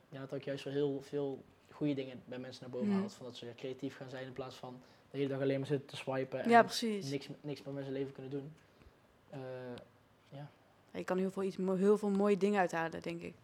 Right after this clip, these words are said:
Speaker 2: En ook een community heel blij maken.
Speaker 1: Ja, juist
Speaker 2: Met je
Speaker 1: heel erg,
Speaker 2: vrienden.
Speaker 1: inderdaad. Dat je je dingen deelt en, eh, zowel de positieve als de negatieve dingen.
Speaker 2: Want wat vind je van dat jouw één video, volgens mij, jouw aller, eh, meest bekeken video was iets van drie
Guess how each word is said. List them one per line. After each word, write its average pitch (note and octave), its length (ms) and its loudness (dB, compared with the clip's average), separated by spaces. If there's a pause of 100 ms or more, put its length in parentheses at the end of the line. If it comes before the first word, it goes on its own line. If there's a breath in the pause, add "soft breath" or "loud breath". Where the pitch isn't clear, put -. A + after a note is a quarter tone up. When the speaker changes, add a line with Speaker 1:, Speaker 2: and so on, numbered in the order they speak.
(400 soft breath)
Speaker 2:
En A3+ 120 4
ook A3 60 6
een G#3+ 120 0
community G3+ 420 2
heel F3+ 120 4
blij F3 220 6
maken. D#3+ 380 -4 (180)
Speaker 1:
Ja, D3 180 -8
juist C3 140 -6
Speaker 2:
Met E3+ 100 -2
je C3+ 60 -8
Speaker 1:
heel A#2 100 -10
erg, A#2+ 100 -12
Speaker 2:
vrienden. B2+ 200 -14
Speaker 1:
inderdaad. B2 260 -14
Dat C3+ 120 -20
je - 80 -12
je B2+ 60 -10
dingen C3 200 -6
deelt A#2+ 360 -4
en, B2 200 -16
eh, - 1300 -20
zowel C#3 200 0
de C#3 100 -2
positieve D3 720 -2
als C#3 220 -6
de C3 60 -12
negatieve C3+ 380 -12
dingen. B2+ 200 -18 (840 soft breath)
Speaker 2:
Want G3 120 -6
wat G3+ 140 2
vind B3 180 4
je A3+ 100 2
van A3 220 4
dat G#3 180 0
jouw F#3+ 560 6
één A#3+ 180 6
video, C4+ 240 10
volgens A#3+ 220 -2
mij, A3+ 220 6
jouw G3+ 280 6
aller, G#3 460 6 (460 soft breath)
eh, G3 100 0 (100)
meest G3+ 240 2
bekeken G3+ 280 2
video G#3 260 4
was F#3+ 280 2
iets - 160 -6
van F3+ 180 -4
drie F#3 200 -4